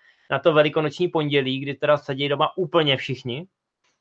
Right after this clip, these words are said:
Eh, takže možná, že ten internet je napjatý úplně na kraj, tak nám to musíte odpustit, pokud někdy nějaký slovo, eh, nám někam uteče.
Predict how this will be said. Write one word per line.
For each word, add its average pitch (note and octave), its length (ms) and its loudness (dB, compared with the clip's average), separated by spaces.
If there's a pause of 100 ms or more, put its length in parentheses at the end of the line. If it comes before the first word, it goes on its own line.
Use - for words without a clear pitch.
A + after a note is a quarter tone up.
(220)
Eh, C3+ 500 6
takže C#3 280 0
možná, C#3 400 0
že C#3 100 -2
ten D3 160 -2
internet C#3+ 420 -2
je D3 80 2
napjatý C#3 540 0
úplně C#3 360 -6
na C3+ 120 0
kraj, C3 500 0 (200)
tak B2+ 140 -14
nám C#3+ 160 0
to C#3+ 80 -6
musíte D3+ 460 -2 (240)
odpustit, F#3 600 -2
pokud E3+ 280 -4
někdy D#3+ 260 -2
nějaký D3+ 320 0
slovo, C#3+ 440 -2 (440)
eh, C#3 280 0
nám C#3+ 180 2
někam C#3 280 0
uteče. B2 400 -4